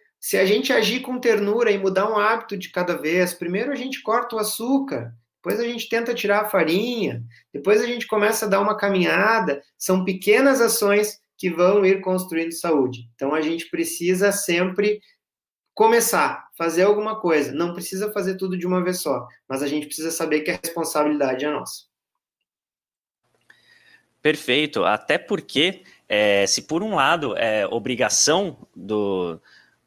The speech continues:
Speaker 2: das autoridades públicas proverem mais saúde, né, proverem as vacinas, é, incentivarem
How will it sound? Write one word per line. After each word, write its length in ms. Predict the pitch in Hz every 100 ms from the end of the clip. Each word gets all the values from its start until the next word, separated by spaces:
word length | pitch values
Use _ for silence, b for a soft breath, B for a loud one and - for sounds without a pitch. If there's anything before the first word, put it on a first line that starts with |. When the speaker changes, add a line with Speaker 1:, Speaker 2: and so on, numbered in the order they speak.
| _ -
Speaker 2:
das 220 | 104 98
autoridades 600 | 127 127 110 113 110 -
públicas 560 | - 165 185 - 113
proverem 720 | - 117 110 107 110 107 101 -
mais 460 | 98 98 98 95 -
saúde, 600 | - - 98 117 190 127
né, 160 | 107 123
proverem 500 | - 98 95 117 107
as 140 | 92
vacinas, 840 | 92 - - 156 180 135 95 - b b b b
é, 280 | 107 104 101
incentivarem 1040 | 104 110 - 110 - 98 120 143 135 101